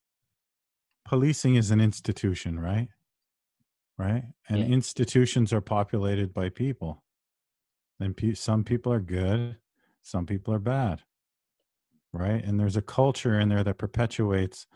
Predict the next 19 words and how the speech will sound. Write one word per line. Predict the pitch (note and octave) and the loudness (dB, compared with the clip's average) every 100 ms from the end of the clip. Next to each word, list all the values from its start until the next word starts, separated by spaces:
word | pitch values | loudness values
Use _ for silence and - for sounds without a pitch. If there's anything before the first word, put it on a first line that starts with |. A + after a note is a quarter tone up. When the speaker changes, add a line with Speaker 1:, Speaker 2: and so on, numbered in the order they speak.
| - - | -20 -2
Speaker 1:
or | A#2 A2 | 2 4
rewards | G#2+ G2+ A#2 B2 A2+ F2+ | 4 4 6 6 6 4
bad | E2+ G2+ G2+ G2+ - _ | 0 2 4 2 -2 _
behavior | G2 F2+ G#2+ G#2+ F2+ D#2+ _ _ _ - | -4 0 0 0 -2 -6 _ _ _ -8
for | F#2+ | -6
some | - G2 F#2 | -2 0 0
reason | F#2 E2 E2+ D#2 _ _ _ - | -4 -6 -10 -12 _ _ _ -8
in | G#2 G2+ F#2+ | -2 -2 -2
policing. | - G2+ G2+ - E2 D2+ _ _ _ _ _ _ | -2 -2 -2 -4 -10 -10 _ _ _ _ _ _
So | - A#2 G#2 G2 G#2 - _ _ _ - | -4 2 4 4 0 -4 _ _ _ -2
my | G#2+ A2+ | 2 4
brother | A2+ A#2+ A#2+ | 4 4 4
was | A2+ G#2+ | 2 2
one | A2+ | 2
of | A2 | 0
the | |
good | G2 C3+ B2 | 0 -2 0
police | A2 G2+ F#2 - | -2 0 -2 -2
officers, | F#2 - G2 - E2 - | -6 -6 -10 -8 -10 -12